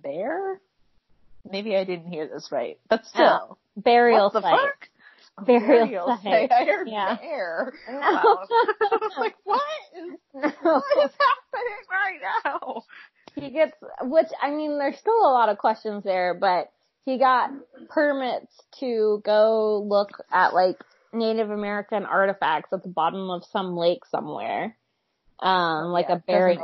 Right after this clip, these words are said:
Speaker 1: make
Speaker 2: ground.
Speaker 1: sense.
Speaker 2: No, it's, it doesn't make sense, but that is, that is what he was doing.
Speaker 1: Sure. Yeah.
Speaker 2: I, I'm still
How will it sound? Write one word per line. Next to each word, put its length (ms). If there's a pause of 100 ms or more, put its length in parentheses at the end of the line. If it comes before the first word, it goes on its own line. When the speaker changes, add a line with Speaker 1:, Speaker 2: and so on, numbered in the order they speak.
Speaker 1:
make 60
Speaker 2:
ground. 360
Speaker 1:
sense. 140 (180)
Speaker 2:
No, 260
it's, 180
it 180
doesn't 300
make 240
sense, 360 (140)
but 240
that 220
is, 240
that 180
is 100
what 180
he 160
was 220
doing. 460 (1200)
Speaker 1:
Sure. 380 (1200)
Yeah. 380 (2250)
Speaker 2:
I, 180
I'm 280
still 420